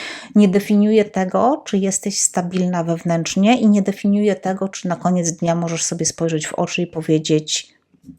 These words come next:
„Tak, jest trudno, ale ja nie uciekam i ja szukam sposobu na to, żeby sobie poradzić”.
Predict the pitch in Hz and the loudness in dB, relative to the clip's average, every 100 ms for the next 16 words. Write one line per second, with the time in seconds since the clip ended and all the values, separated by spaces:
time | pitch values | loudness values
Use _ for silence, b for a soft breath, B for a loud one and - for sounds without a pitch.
0 | _ _ _ - - - - _ _ 285 | _ _ _ -2 -2 -2 -18 _ _ -2
1 | - - 214 156 - - _ 226 226 220 | -2 4 4 4 -4 -10 _ 2 4 6
2 | 214 202 - - - - 196 185 - 202 | 4 2 -4 -6 -10 -4 2 2 0 -6
3 | 185 - 156 - 160 156 156 170 151 151 | -6 -8 -8 -8 -6 -6 -6 -8 -6 -6
4 | - 151 - - _ - 143 127 - - | -6 -10 -12 -18 _ -2 -2 -4 -14 -20